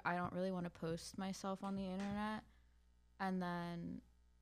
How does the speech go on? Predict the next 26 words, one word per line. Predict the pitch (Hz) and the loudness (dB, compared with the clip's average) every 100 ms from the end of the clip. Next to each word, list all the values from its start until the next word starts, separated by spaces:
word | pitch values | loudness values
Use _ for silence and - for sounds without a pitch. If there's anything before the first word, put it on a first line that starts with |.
| - - - | -20 -20 -8
when | 190 190 | 0 6
that | 175 175 - | 8 6 6
all | 180 | 2
happened, | 180 175 - 175 | 4 2 0 0
that | 185 | 2
happened, | 180 185 | 2 2
like, | 175 165 | 0 -2
pretty | - 175 | -2 -2
much, | 170 160 | -2 -4
like, | - 165 - - - - - - - - - - | -6 -6 -10 -20 -20 -20 -20 -20 -20 -20 -12 -4
the | |
beginning | 175 170 170 175 165 160 | -2 0 2 2 2 0
of | 160 | -4
twenty | - 165 | -4 -4
twenty-one. | 165 175 156 156 151 | -4 -4 -4 -2 -2
And | 147 165 | -2 -2
then | 160 160 - - - - - - - - - - - | -2 -4 -8 -18 -20 -20 -20 -20 -20 -20 -20 -20 -6
kind | 220 233 | 2 6
of | 254 | 6
from | - 240 226 | 6 4 6
there | 202 202 202 | 8 6 6
out, | 185 185 185 185 - - - - - - - - | 4 6 6 4 0 -6 -20 -20 -20 -20 -20 -6
there's | 196 190 | -4 0
not | 190 185 180 | 4 4 4
really | 185 190 190 | 4 4 4
much, | 185 175 - - - | 2 0 -2 -6 -6